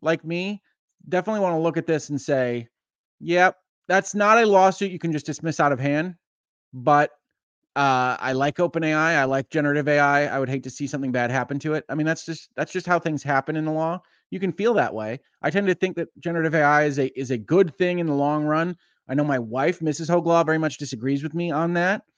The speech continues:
and reasonable minds can differ as to whether or not that's a good technological thing. I think the law is generally a fairly blunt instrument for dealing with technological advancement, and so I don't wanna really see copyright expanded beyond what it can even reasonably contemplate here.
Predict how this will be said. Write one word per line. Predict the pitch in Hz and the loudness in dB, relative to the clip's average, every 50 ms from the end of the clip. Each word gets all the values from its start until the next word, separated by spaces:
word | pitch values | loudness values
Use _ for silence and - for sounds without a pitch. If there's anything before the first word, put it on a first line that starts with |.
| _ _ _ _ _ _ - | _ _ _ _ _ _ -4
and | 147 135 | -2 0
reasonable | 131 156 170 165 202 202 | 2 2 2 2 2 2
minds | 190 185 185 180 - | 2 2 0 0 -2
can | - 170 151 | -2 -2 0
differ | 147 165 170 - 175 147 131 | 0 0 -2 -2 -2 -2 -2
as | 117 117 - | -2 -4 -4
to | - 135 | -4 -4
whether | 135 131 131 | -2 -2 0
or | 131 | -2
not | 127 123 - | -2 -4 -6
that's | 127 - - | -8 -10 -8
a | 113 | -6
good | 104 143 131 | -4 -4 -4
technological | - 143 117 123 120 117 123 120 117 113 - 104 | -4 -6 -6 -4 -4 -4 -4 -4 -4 -8 -10 -12
thing. | - - 101 98 104 107 | -10 -8 -8 -8 -6 -6
I | 117 | -6
think | 135 151 139 | -6 -6 -4
the | 127 | 0
law | 127 135 139 | 4 4 6
is | 139 131 117 | 6 4 2
generally | 104 147 151 156 151 147 143 139 139 135 135 _ _ _ _ _ _ _ | 2 2 2 2 2 2 2 0 0 -2 -6 _ _ _ _ _ _ _
a | - - - | -6 -6 -6
fairly | - _ _ _ - 185 185 196 185 185 | -6 _ _ _ 2 4 4 6 4 4
blunt | 165 127 151 156 170 165 - - | 2 2 0 0 0 -2 -2 -4
instrument | 160 151 - - 170 175 175 175 - _ | -6 -6 -4 -4 -2 -2 -2 -2 -4 _
for | - 143 | -8 -6
dealing | 117 135 143 151 147 | -2 -2 0 0 0
with | 139 123 - | 0 0 -2
technological | 147 131 - 135 131 135 131 127 123 131 | -4 -4 -2 -2 -2 -2 -2 -2 -4 -4
advancement, | 123 113 120 123 131 143 - 170 175 185 - - _ _ _ _ _ _ _ _ - | -4 -2 -2 -4 -4 -4 -4 -6 -6 -6 -8 -12 _ _ _ _ _ _ _ _ -8
and | 135 131 - | -6 -2 2
so | 156 135 | 4 4
I | 135 | 4
don't | 156 151 135 | 4 2 2
wanna | 160 160 151 127 | 2 0 0 0
really | 120 123 135 151 156 151 | 0 0 2 4 4 4
see | 135 - - - 170 160 | 2 2 -4 -6 -6 -6
copyright | 131 - 151 156 151 165 160 156 156 156 156 151 143 | -4 -2 0 0 0 0 0 2 2 2 2 0 -2
expanded | - - - - - 160 160 160 160 156 147 | -8 -14 -8 -2 0 0 2 2 0 0 0
beyond | 135 139 139 135 139 143 139 135 | 0 2 2 2 2 0 0 0
what | 131 135 135 | 0 0 0
it | 131 - - _ _ _ - | 0 -2 -4 _ _ _ -8
can | - 143 | -4 -2
even | 151 147 127 127 123 123 127 123 - | 0 0 0 2 0 0 -2 -4 -4
reasonably | 127 147 151 131 127 131 127 113 | -2 0 0 0 2 0 0 -2
contemplate | - - 131 139 143 180 175 170 - 190 190 180 | -2 -2 -2 -2 -2 -2 -4 -2 0 0 0 0
here. | 160 190 196 208 240 233 240 | 0 0 0 2 2 0 -2